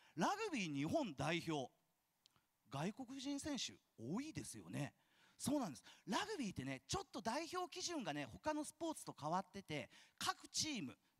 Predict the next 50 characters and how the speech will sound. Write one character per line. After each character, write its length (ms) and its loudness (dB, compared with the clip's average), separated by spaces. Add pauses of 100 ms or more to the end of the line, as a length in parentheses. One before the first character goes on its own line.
(180)
外 220 4
国 160 -8
人 180 0
選 200 2
手 200 -2 (200)
多 260 4
い 100 4
ん 40 0
で 100 -2
す 140 -8
よ。 100 -16 (320)
ね。 220 0 (120)
昔 360 2
か 120 2
ら 100 4
多 140 4
様 220 4
性、 260 2 (320)
ダ 220 6
イ 80 2
バ 240 6
ー 20 6
シ 140 2
テ 140 0
ィ 40 2
の 60 2
ス 160 -2
ポ 220 6
ー 40 0
ツ 120 -12
っ 20 -10
て 120 -18
言 100 2
わ 80 -2
れ 40 -6
て 120 -10
た。 120 -16 (400)
そ 240 2
ん 180 -6
な 140 2
ジ 160 2
ャ 100 6
パ 240 2
ン 140 0
ね、 260 -4 (100)
躍 360 0
進 320 4
の 160 2
要 260 4
因、 180 0